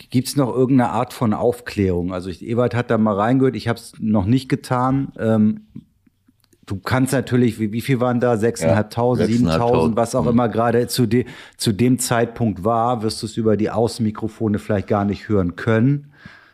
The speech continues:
Speaker 1: äh, durch das Grundrauschen. Auf der anderen Seite sage ich mir, selbst wenn da drei Leute, äh, waren und das gemacht haben, ne,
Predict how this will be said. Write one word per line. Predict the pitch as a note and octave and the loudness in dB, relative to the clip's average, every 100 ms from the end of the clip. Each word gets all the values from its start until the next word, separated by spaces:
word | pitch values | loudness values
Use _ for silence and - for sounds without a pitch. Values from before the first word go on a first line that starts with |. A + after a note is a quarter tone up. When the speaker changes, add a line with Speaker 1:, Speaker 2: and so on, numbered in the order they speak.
| _ | _
Speaker 1:
äh, | G#2+ G#2 | -2 0
durch | A2 G#2 | 0 2
das | G#2+ F#2 | 0 0
Grundrauschen. | F#2+ A#2 B2 G#2+ A2+ A2+ B2 | 0 0 0 0 0 0 -4
Auf | - | -2
der | B2+ | 0
anderen | B2+ D#3+ B2 | 0 0 0
Seite | B2 A2+ | 0 0
sage | A2+ A#2+ | 0 0
ich | G#2+ | 2
mir, | A2 | 2
selbst | B2 B2 | 2 2
wenn | C3+ A#2+ | 2 2
da | G#2+ | 2
drei | E2+ F#2+ A#2 F#3+ | 0 0 2 4
Leute, | E3+ B2+ G#2+ G#2 G#2+ F#2 D#2+ - | 4 4 2 2 0 0 -2 -4
äh, | A2 E2+ | -4 -2
waren | G#2 G2 G2 G2+ | 0 2 2 -2
und | G2+ A2 | -2 -2
das | G2 | 0
gemacht | - F#2 F#2+ - - | 2 2 2 -2 -4
haben, | F2+ D#2+ | -2 0
ne, | F#2+ B2 | 0 -2